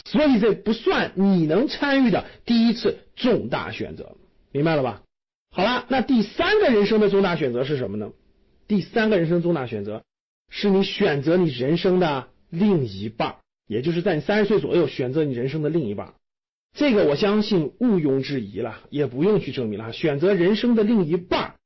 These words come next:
你的伴侣，对吧？能不能一起走得下去？两个人合不合拍，对吧？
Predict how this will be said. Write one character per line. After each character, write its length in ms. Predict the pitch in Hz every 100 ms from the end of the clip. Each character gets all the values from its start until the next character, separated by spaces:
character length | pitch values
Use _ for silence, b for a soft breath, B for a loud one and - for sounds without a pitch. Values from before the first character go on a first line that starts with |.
| _ _ -
你 120 | 165
的 100 | 214
伴 440 | 208 349 330 208 147
侣， 220 | 104 98
对 140 | 127
吧？ 240 | 120 113 -
能 260 | 156 165 240
不 60 | 226
能 180 | 233
一 60 | 240
起 200 | - 208
走 200 | 196 104
得 80 | 156
下 240 | 240 170
去？ 180 | 127 214
两 220 | 175 123
个 80 | 180
人 120 | 208
合 220 | 202 175
不 60 | 196
合 180 | - 165
拍， 460 | 170 - 202 214
对 120 | 208 180
吧？ 200 | 143